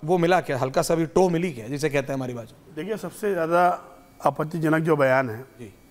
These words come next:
Speaker 2: वो मदनी के चेले और ममता जी के राइट हैंड
Speaker 1: फरहाद हाकिम,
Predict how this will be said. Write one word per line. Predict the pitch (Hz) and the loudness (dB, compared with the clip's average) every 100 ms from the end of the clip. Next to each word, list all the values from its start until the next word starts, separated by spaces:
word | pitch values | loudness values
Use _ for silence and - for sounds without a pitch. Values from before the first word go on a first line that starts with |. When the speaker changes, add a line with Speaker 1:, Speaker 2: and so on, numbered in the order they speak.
| - - - - | -20 -20 -20 -6
Speaker 2:
वो | 143 156 170 170 - - _ _ - _ - - - | 2 4 6 4 -2 -20 _ _ -20 _ -20 -18 -2
मदनी | 156 160 165 | 0 4 4
के | 165 | 4
चेले | 156 139 135 170 180 - _ - _ _ - - - - - - | 0 0 2 0 -4 -18 _ -20 _ _ -20 -20 -20 -20 -20 0
और | 147 151 156 - - - - _ - _ - - - - - | 4 6 4 0 -16 -20 -20 _ -20 _ -20 -20 -20 -20 -4
ममता | 151 151 170 | 0 2 2
जी | 165 160 | 2 0
के | 147 165 160 - - - | 2 2 2 -2 -14 -4
राइट | 139 139 131 | 0 2 2
हैंड | 135 170 160 - - - | 0 0 -6 -18 -20 -2
Speaker 1:
फरहाद | 151 156 | 2 2
हाकिम, | 139 113 | 2 -4